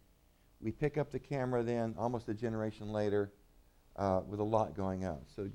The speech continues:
do we have some insight? Today, that's all we wanna do. We just wanna kinda look at this and see if we can fill in the gaps some. Fortunately, we have some information. We've got a little bit from, from Acts. Uh,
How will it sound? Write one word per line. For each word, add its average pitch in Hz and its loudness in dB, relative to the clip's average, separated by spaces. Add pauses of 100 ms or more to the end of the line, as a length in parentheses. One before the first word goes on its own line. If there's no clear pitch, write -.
(100)
do 104 -8
we 104 -6
have 107 0
some 101 -8
insight? 90 -4 (260)
Today, 196 6
that's 180 10
all 156 8
we 143 8
wanna 123 2
do. 95 0 (380)
We 117 -2
just 127 -2
wanna 127 0
kinda 127 0
look 117 2
at 127 -6
this 107 0
and 104 -10
see 120 -4
if 104 -6
we 101 -8
can 98 -8
fill 104 -2
in 95 -4
the 92 -6
gaps 87 -4
some. 82 -6 (1000)
Fortunately, 151 6 (1300)
we 135 2
have 113 2
some 127 -4
information. 131 -6 (600)
We've 156 6
got 180 6
a 160 12
little 233 4
bit 120 8
from, 127 0 (140)
from 120 -4
Acts. - -4
Uh, 101 6